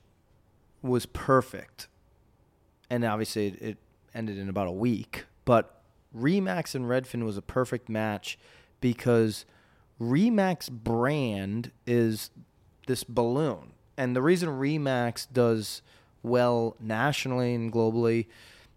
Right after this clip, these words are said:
you know, is because they have entrepreneurial agents that are rock stars, to your point,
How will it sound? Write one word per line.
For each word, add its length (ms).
you 160
know, 220
is 320
because 540
they 240
have 520
entrepreneurial 1000
agents 580
that 160
are 240
rock 420
stars, 520
to 120
your 200
point, 420